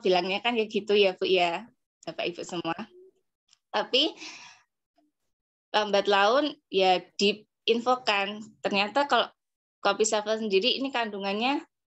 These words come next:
bagus, kandungannya ada herbanya yang manfaatnya Masya Allah seperti itu. Eh,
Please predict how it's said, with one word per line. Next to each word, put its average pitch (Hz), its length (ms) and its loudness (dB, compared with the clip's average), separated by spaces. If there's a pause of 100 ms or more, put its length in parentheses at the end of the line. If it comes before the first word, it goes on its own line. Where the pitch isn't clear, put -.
(280)
bagus, 247 960 6 (580)
kandungannya 190 640 0
ada 190 480 0
herbanya 202 800 0
yang 202 240 2 (160)
manfaatnya 208 720 -2
Masya 190 320 -2
Allah 170 160 2
seperti - 480 -8
itu. 170 120 -6 (2000)
Eh, 190 420 6